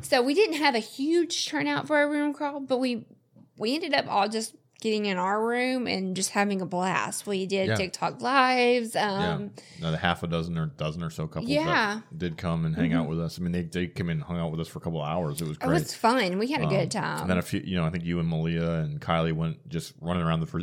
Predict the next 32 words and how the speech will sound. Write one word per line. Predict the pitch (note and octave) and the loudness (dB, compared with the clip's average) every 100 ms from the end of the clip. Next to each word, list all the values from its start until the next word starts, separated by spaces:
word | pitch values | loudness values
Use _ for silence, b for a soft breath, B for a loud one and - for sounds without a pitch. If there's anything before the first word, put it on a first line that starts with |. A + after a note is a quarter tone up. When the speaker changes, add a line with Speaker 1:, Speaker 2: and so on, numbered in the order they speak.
| - | -6
Speaker 2:
'cause | - G2 | -6 -2
we | |
had, | F2+ F2+ | 2 2
uh, | E2 D#2 D#2+ | 2 0 -4
S | F#2+ | -8
D | - | -8
C | - F2+ | -8 -6
had | - | -6
given | D#2+ D#2+ | -6 -6
a | |
bunch | D2 D2+ | -6 -6
of | D#2 | -6
giveaways. | E2+ F#2 G2 G2 F#2+ | -4 -2 0 -2 -4
So | - | -4
Speaker 1:
Mm-hmm. | - F2+ - B B | -2 -2 -4 B B
Speaker 2:
just | F2 - - | -10 -10 -12
S | E2+ - | -14 -8
D | D#2 | -8
C | - D#2 D2 | -6 -4 -4
mer-, | D2+ D2 A#1 | -6 -8 -8
merch, | D2+ D2 - C#2 | -6 -6 -8 -10
you | |
know, | C2+ C2+ C2 - | -8 -8 -12 -14
and, | C#2 - | -16 -12
and, | D2 D2 | -10 -8
uh, | C#2 C2+ C2+ | -6 -8 -8
we | D#2+ | -8
had | D2+ | -8
some | D2 | -8
bags. | C#2+ C#2+ D2 D2 - | -6 -4 -4 -6 -10
And | D2 | -10
so | D2 D2 | -8 -10